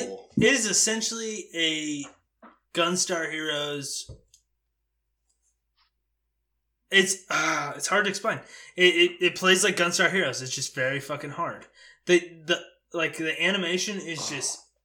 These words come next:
Speaker 2: impeccable. I mean, it looks like you're playing a Mickey Mouse cartoon from the nineteen thirties.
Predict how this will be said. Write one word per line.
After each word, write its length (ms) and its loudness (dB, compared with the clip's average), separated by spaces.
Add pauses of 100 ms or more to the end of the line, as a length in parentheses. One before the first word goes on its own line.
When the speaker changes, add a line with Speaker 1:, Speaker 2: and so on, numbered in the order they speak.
(180)
Speaker 2:
impeccable. 640 -6 (1120)
I 60 0
mean, 180 4
it 120 0
looks 220 0
like 140 0
you're 100 2
playing 680 -4 (120)
a 140 -4
Mickey 320 -6
Mouse 240 -4
cartoon 360 -4
from 180 -8
the 120 -6
nineteen 320 -8
thirties. 480 -8